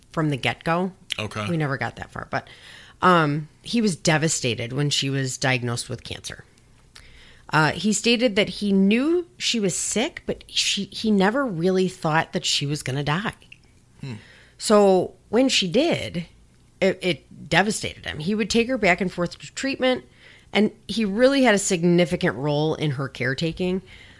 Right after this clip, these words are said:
Speaker 1: Um, he did state in the interview that at the time, uh, quote, "hospice wasn't a thing we really knew about." So they were cared for at home, you know?
Speaker 2: Yeah.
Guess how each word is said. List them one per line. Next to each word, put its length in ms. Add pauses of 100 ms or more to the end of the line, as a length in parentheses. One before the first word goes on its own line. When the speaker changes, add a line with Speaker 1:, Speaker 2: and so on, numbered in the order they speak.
(100)
Speaker 1:
Um, 300
he 200
did 220
state 240
in 100
the 160
interview 320
that 160
at 140
the 40
time, 600
uh, 200
quote, 320 (140)
"hospice 440
wasn't 380
a 60
thing 380
we 140
really 340
knew 240
about." 340 (840)
So 280 (140)
they 140
were 160
cared 360
for 200
at 60
home, 340 (260)
you 140
know? 240 (240)
Speaker 2:
Yeah. 260